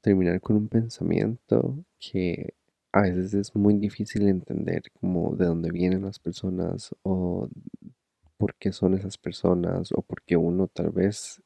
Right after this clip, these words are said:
es esta persona en este momento. Y lo más importante es que eh, como no sabemos,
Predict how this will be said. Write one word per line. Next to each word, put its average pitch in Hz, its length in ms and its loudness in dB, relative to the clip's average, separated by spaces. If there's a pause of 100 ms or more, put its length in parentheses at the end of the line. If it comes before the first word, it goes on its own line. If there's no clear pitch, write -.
es - 760 -8 (240)
esta - 280 -4
persona 90 680 -2
en 92 120 -2
este 92 260 -8
momento. 92 760 -2 (180)
Y 87 640 -2 (880)
lo 98 220 0
más 90 220 0
importante 92 680 0
es - 380 -6 (180)
que 90 440 -4 (260)
eh, 90 300 0
como 98 200 0
no 95 220 4
sabemos, 98 840 0